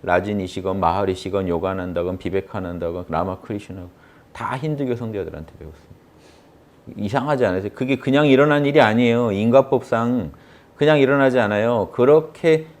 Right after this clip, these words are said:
참나의 공을 들여온 게 대승불교인데, 대승불교가 사람들한테 참나를 못 가르쳐주고 힌두교가 가르쳐주는 거죠.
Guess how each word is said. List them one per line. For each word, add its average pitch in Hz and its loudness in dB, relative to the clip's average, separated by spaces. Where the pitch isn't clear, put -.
참나의 156 2
공을 120 0
들여온 110 2
게 101 0
대승불교인데, 101 0
대승불교가 123 0
사람들한테 98 -2
참나를 98 -8
못 92 -6
가르쳐주고 85 -6
힌두교가 135 -4
가르쳐주는 80 -10
거죠. 82 -6